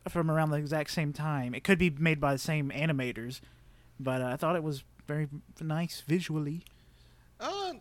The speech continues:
Speaker 2: I, I liked it for the most part. I, I would be interested in seeing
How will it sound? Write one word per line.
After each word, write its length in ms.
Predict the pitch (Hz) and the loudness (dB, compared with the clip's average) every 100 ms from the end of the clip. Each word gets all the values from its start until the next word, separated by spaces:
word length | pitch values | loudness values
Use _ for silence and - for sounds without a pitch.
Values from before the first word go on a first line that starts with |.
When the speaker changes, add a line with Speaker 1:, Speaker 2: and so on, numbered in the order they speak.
| - | -8
Speaker 2:
I, 120 | 427 466 | -6 0
I 120 | 339 339 | 0 2
liked 280 | 160 160 151 | 0 0 -4
it 120 | - | -4
for 140 | 143 | -6
the 80 | 107 | -6
most 300 | 98 113 - | -8 -8 -2
part. 260 | 113 104 - | -2 -2 0
I, 140 | 180 214 - | 0 0 0
I 80 | 185 | 0
would 200 | 233 185 - _ - - | 0 -6 -18 _ -18 -4
be 200 | 160 143 | -2 -2
interested 520 | 147 - - 202 202 | -4 -6 -2 -2 -2
in 140 | 208 | -4
seeing 500 | 196 208 208 214 208 | -4 -2 -2 -4 -6